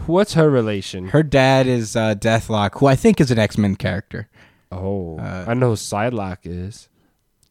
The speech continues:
Speaker 2: Yeah, also an X-Men character, but Deathlock is someone else. Uh,
Speaker 1: Okay.
Speaker 2: I, uh, I
Speaker 1: You,
Speaker 2: think
Speaker 1: you've got the, the,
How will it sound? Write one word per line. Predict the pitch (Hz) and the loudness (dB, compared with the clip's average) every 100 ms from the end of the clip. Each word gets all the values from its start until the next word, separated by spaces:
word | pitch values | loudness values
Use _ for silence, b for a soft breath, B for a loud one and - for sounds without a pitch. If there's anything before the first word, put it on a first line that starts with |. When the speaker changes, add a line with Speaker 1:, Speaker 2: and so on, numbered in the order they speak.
| _ - | _ 0
Speaker 2:
Yeah, | 123 104 107 | 4 4 4
also | 139 143 98 | 2 0 -2
an | |
X-Men | 117 - 110 | -10 -12 -14
character, | 110 113 - 107 - | -12 -14 -12 -14 -10
but | - 107 | -10 -6
Deathlock | - 120 113 104 104 | -2 -2 -2 -6 -8
is | |
someone | - 87 80 | -10 -10 -10
else. | - - - _ _ _ - | -14 -18 -20 _ _ _ -14
Uh, | - - | -10 -10
Speaker 1:
Okay. | 92 78 - - _ _ _ _ _ _ _ 135 | -12 -14 -18 -20 _ _ _ _ _ _ _ 0
Speaker 2:
I, | 135 131 | 2 4
uh, | 127 123 117 - | 2 0 -2 -8
I | 131 | -6
Speaker 1:
You, | 120 | 0
Speaker 2:
think | 127 131 | 0 2
Speaker 1:
you've | 131 117 | 0 2
got | 135 127 | 2 2
the, | 127 117 | 0 -2
the, | 101 117 110 | -2 -2 -2